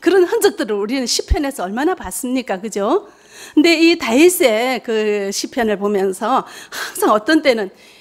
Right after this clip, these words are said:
"예, 저 원수가 망하게 해주세요." 이런 속마음까지 주님 앞에 다 얘기하잖아요. 근데 그렇게 기도하고 노래하면서 끝에는 항상 주님의 은혜가 임하는 걸 볼 수 있습니다. 주님을 찬양하고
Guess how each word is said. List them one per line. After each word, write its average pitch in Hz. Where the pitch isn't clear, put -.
"예, 220
저 226
원수가 208
망하게 214
해주세요." -
이런 311
속마음까지 311
주님 226
앞에 190
다 -
얘기하잖아요. 190
근데 294
그렇게 381
기도하고 254
노래하면서 202
끝에는 262
항상 226
주님의 269
은혜가 220
임하는 196
걸 170
볼 196
수 -
있습니다. 160
주님을 185
찬양하고 196